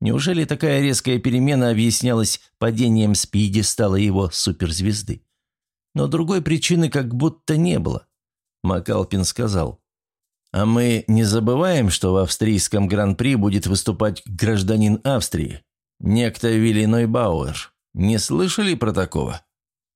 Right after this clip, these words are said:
Тракью это не смутило. "Может, Вилли и австриец, но австрийский гран-при — это не его кольцо. Четвёртое место — вот его лучший результат.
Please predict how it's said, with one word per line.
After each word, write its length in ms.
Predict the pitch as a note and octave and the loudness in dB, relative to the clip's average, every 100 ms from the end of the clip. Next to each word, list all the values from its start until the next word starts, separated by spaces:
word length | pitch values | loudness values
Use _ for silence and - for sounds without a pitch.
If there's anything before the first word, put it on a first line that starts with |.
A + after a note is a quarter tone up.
| _ - | _ -4
Тракью 480 | D3+ D3+ F3 F3+ - | -2 0 0 2 0
это 220 | C#3+ B2 | 0 2
не 100 | A2+ | 2
смутило. 560 | - F#2 - D#2+ A#1+ - _ _ _ _ _ _ _ - | 2 0 0 -4 -4 -12 _ _ _ _ _ _ _ -4
"Может, 500 | A#2+ G3 G#3+ G#3 - | -2 0 0 -2 0
Вилли 220 | G#3+ G3+ | 0 0
и 220 | - E3 | 0 2
австриец, 840 | E3 B2 - G#3 G3 F#2 - - - _ - | 2 0 0 0 2 0 -2 -6 -8 _ 0
но 200 | A2 C3+ | 2 2
австрийский 760 | B2 A#2 - D3+ D3+ - C3+ | 0 -2 0 0 0 2 0
гран-при — 440 | A#2 C#3 B2+ C#3+ D3+ | 0 0 0 0 0
это 260 | C3 B2+ C3 | 0 0 2
не 180 | C3 C#3 | 2 2
его 220 | C#3+ F3+ | 2 0
кольцо. 440 | F#2+ F2 - - - _ _ _ _ - | -2 -2 -4 -6 -12 _ _ _ _ -6
Четвёртое 600 | - A2+ F#3 F#3 F#3+ F3+ | -2 0 2 0 0 2
место — 420 | F#3 F#3+ - G2+ | 2 2 0 0
вот 240 | G#2+ D#3+ C3+ | 2 0 2
его 240 | A#2+ G#2 | 2 2
лучший 420 | G#2+ G2 - D2+ - | 2 0 0 -2 -2
результат. 600 | F#2+ F#2+ A#2+ - - | 0 0 0 -2 -6